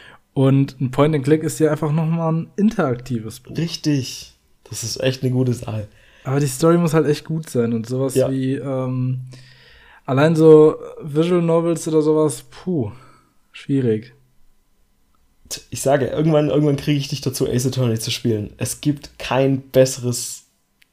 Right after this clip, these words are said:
Speaker 2: Einstiegsspiel in das ganze Adventure-Genre.
Speaker 1: Aber wenn,
Speaker 2: Ähm,
Speaker 1: dann das mit Layton zusammen. Weil Layton mag ich.
Speaker 2: Ja, okay. Ganz ehrlich, kann man, kann auch nicht schaden. Ähm, genau, das ist noch ein ganz guter Punkt. Es gibt ein es gibt mehrere Ace Attorney und Professor Layton Spiele auf dem drei D S, nämlich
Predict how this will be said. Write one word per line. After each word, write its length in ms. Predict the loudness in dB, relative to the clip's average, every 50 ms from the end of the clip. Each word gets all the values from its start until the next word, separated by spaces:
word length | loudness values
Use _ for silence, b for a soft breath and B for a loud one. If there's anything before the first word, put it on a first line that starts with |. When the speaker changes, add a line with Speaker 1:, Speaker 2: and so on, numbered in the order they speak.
| _ _
Speaker 2:
Einstiegsspiel 920 | 0 2 2 2 2 2 2 0 0 0 -2 -4 -2 0 0 2 2 2
in 180 | 0 0 0 0
das 220 | 0 0 -2 -2
ganze 340 | -2 -2 0 0 0 -2 -2
Adventure-Genre. 800 | -2 -2 -2 -2 -2 -2 -2 -2 -2 -2 0 -2 -2 -2 -4 -6 -8 b b b b b b b b b b b b b b b b
Speaker 1:
Aber 160 | b 0 4 6
wenn, 120 | 8 8
Speaker 2:
Ähm, 40 | 8
Speaker 1:
dann 200 | 8 8 6 6
das 180 | 6 6 6 4
mit 160 | 2 2 4
Layton 340 | 4 4 4 4 4 0 -4
zusammen. 520 | -6 -6 -6 -6 -4 -4 -6 -6 -10 -12 -14 _ _ _ _
Weil 140 | -8 -2 0
Layton 240 | 0 0 0 0 0
mag 260 | 0 0 0 0 -2
ich. 240 | -4 -8 -10 -12 -20 _ _ _ _ _ _ _ _ _ _ _ _ _ -20 -20 -20 -12 _ 2
Speaker 2:
Ja, 180 | 4 6 6 4
okay. 320 | 2 -2 -4 -4 -4 -4 -6 -10 -6 -2
Ganz 200 | 0 0 0 2
ehrlich, 320 | 2 2 2 0 0 0
kann 100 | 2 2 2
man, 180 | 2 2 0
kann 120 | -2 0 2
auch 120 | 2 2
nicht 120 | 2 2
schaden. 380 | 2 2 2 2 0 -2 -4 -6 -2 2
Ähm, 280 | 4 6 6 6 4
genau, 260 | 2 2 4 4 4
das 160 | 4 2 0 -2
ist 100 | -2 0
noch 140 | 0 0
ein 80 | 0 2
ganz 180 | 2 0 0 0
guter 200 | 0 0 0 0
Punkt. 220 | 0 -2 -2 -2
Es 140 | -4 -4 -4
gibt 300 | -4 -4 -4 -4 -6 -4
ein 420 | -2 0 2 2 0 0 -4 -6 b b b b b -14
es 80 | -8
gibt 200 | -6 -6 -4 0
mehrere 580 | 2 4 4 4 4 2 0 2 2 2 2 0 0
Ace 240 | 0 0 0 0 -2
Attorney 520 | -6 -4 -2 2 2 2 4 4 2 2
und 160 | 0 -2 -4
Professor 400 | -4 -6 -4 0 0 0 2 2
Layton 260 | 2 2 2 0 -2
Spiele 400 | -4 -2 0 2 2 2 2 2
auf 140 | 2 0 -2
dem 140 | -2 -4 -4
drei 180 | -2 0 0 0
D 80 | 0
S, 260 | -2 -4 -4 -4 -6 -6
nämlich 400 | -6 -4 -4 -6 -6 -8 -12